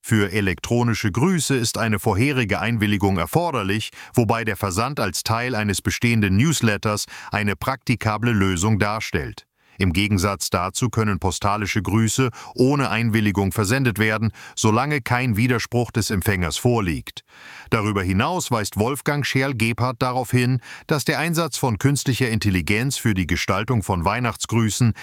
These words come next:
datenschutzkonform erfolgen muss. Offene K-I-Systeme dürfen nicht mit personenbezogenen Daten gefüttert werden.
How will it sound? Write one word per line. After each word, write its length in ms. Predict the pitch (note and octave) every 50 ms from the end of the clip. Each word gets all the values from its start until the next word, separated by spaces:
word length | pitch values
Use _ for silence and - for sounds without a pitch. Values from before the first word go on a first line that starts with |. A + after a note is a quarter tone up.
| - - - _
datenschutzkonform 1160 | - A2+ G#2+ A#2 C3 - - A#2 - - A2+ G2+ - - - A#2 G2+ - - A2 G2+ G2+ G#2
erfolgen 500 | F#2 G2+ - - C#3 C#3 D3 B2+ G2 E2+
muss. 380 | D#2 C#2 - - - - - - _ _ _ _ _ _ _ _ -
Offene 320 | F3 D#3+ - F3+ E3+ D#3+
K-I-Systeme 960 | - - C#3 C3+ A#2 C3 C3 C3+ A2+ A#2 A2+ - - - A2+ G#2 G2+ G2 F#2
dürfen 340 | E2+ G2+ A2 G#2 - - G2
nicht 240 | F#2 A2 A#2+ - -
mit 180 | A#2 G2+ E2+ -
personenbezogenen 1000 | G2 F#2+ E2 E2+ G2 G#2+ A#2+ A#2 G#2+ G2 F#2+ - - A2 G#2 F#2+ F#2+ F#2 F2 D#2+
Daten 380 | G2+ F#2 F2+ F#2+ - G2 F2+
gefüttert 520 | D#2+ E2 - - C3 C#3 - A2 E2 C#2+ D2+
werden. 400 | D#2+ D2+ C#2+ C2+ - B1+ -